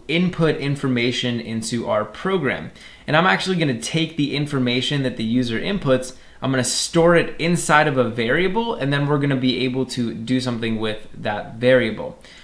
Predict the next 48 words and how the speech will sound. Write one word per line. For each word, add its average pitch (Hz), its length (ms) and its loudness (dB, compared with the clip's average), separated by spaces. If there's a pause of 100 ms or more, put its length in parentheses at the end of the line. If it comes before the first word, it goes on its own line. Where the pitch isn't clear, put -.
(280)
So 151 120 0
I 135 60 4
wanna 180 160 4
show 196 140 2
you 196 120 6
guys 156 260 6
how 131 180 2
we 135 100 2
can 131 140 0
actually 123 460 0
go 117 240 0
about 110 420 2
getting 110 520 -2
input 120 460 -4
from - 180 -12
someone. 76 460 -10 (320)
And 127 80 -2
down 160 280 2
here 190 180 4
in 143 120 0
my 117 180 0
Python 147 680 -2
file, 104 480 0 (580)
all 196 200 6
I 269 100 4
have 214 200 2
to 185 80 0
do 147 320 6
to 135 160 -2
get 127 340 4
input 143 380 -2
from 117 180 -6
someone 110 440 -2
is 113 160 -2
I 113 80 2
just 160 160 -2
have 180 160 -4
to - 100 -14
type 131 240 -2
out 113 400 2
input 165 640 -2 (540)
and 131 120 0
then 123 200 2
an 120 240 -2
open 156 280 2
and 175 140 0
closed 143 560 0
parentheses. 117 920 -4